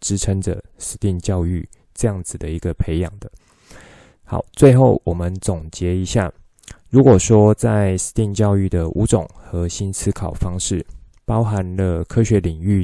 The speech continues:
的探究性思考、科技领域的运算思维、工程领域的设计思考、创客精神，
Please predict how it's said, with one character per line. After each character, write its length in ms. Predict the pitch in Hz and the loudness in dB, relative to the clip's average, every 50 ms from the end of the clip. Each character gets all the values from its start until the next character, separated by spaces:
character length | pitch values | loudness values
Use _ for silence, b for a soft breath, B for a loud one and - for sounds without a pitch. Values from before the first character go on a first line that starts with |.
| - - | -2 -4
的 280 | 95 90 85 82 80 80 | -4 -2 -2 -2 -4 -4
探 180 | - - 113 104 | -2 -2 -2 2
究 160 | 95 107 104 | 4 4 4
性 220 | 98 - 107 98 90 | 4 2 -2 -4 -4
思 180 | - - 101 | -4 -4 -4
考、 220 | - - 104 - - - _ B B B B B B B B B B B | -4 -4 -6 -10 -10 -16 _ B B B B B B B B B B B
科 140 | - 135 123 | 4 4 6
技 160 | 127 135 120 | 6 4 4
领 180 | 104 90 85 | 4 2 0
域 180 | 87 101 104 98 | 0 0 0 2
的 200 | - 92 87 85 | 0 0 -2 0
运 180 | 69 101 101 92 | 0 -2 -2 -2
算 260 | - 107 101 92 90 | -2 -2 -2 -2 -4
思 240 | - - - 104 101 | -6 -6 -2 -2 0
维、 360 | 95 90 82 80 82 85 - _ - - - - - | 0 0 -2 -2 -4 -6 -8 _ -20 -20 -20 -20 -10
工 180 | - 110 113 117 | -6 -4 -4 -4
程 240 | - - 101 95 92 | -2 -2 -2 -2 -2
领 160 | 87 82 82 | -4 -4 -2
域 140 | 92 95 90 | -2 -2 0
的 260 | 92 87 82 82 82 | 0 -2 -2 -4 -6
设 180 | - - 113 | -4 -2 -2
计 160 | 101 - 101 98 | -2 -2 -2 -6
思 160 | - - 107 | -2 -2 -4
考、 240 | - - 95 - - - - | -4 -4 -8 -10 -10 -14 -14
创 220 | - - 113 104 92 | -6 -4 -4 -4 -2
客 160 | 90 98 92 | -2 -2 -2
精 200 | - 101 95 98 | -2 -2 -4 -4
神， 380 | 104 - 98 87 78 78 82 | -4 -2 -2 -2 -2 -2 -6